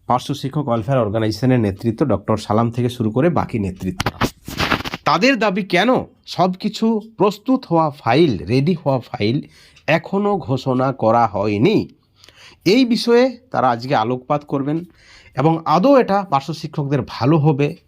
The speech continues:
নাকি হিতে, হিতে বিপরীত হবে, সেই নিয়ে কিন্তু বিতর্ক রয়েছে। তারা শিক্ষামন্ত্রীর ভূমিকা নিয়ে প্রশ্ন তুলছেন আকারে ইঙ্গিতে, সরাসরি নয়, আকারে ইঙ্গিতে।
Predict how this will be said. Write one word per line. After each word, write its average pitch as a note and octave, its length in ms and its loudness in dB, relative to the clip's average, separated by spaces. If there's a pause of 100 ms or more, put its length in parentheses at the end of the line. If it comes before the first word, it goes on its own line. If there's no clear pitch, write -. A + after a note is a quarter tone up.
(280)
নাকি G3+ 240 0
হিতে, F#3+ 500 0
হিতে D3 260 2
বিপরীত C#3+ 480 -2
হবে, A2+ 260 -2 (300)
সেই B2+ 240 0
নিয়ে A#2+ 200 0
কিন্তু G#2 360 -4 (520)
বিতর্ক C#3+ 360 -2
রয়েছে। D#2+ 400 -10 (600)
তারা G#3 200 2
শিক্ষামন্ত্রীর B3+ 840 -2 (220)
ভূমিকা A3 320 4
নিয়ে G3 140 4
প্রশ্ন D#3 320 -2
তুলছেন B2+ 360 -4 (100)
আকারে E3 420 0
ইঙ্গিতে, F2+ 380 -6 (300)
সরাসরি A#3+ 480 0
নয়, D#2 220 -10 (120)
আকারে F#3 420 0
ইঙ্গিতে। F2 400 -8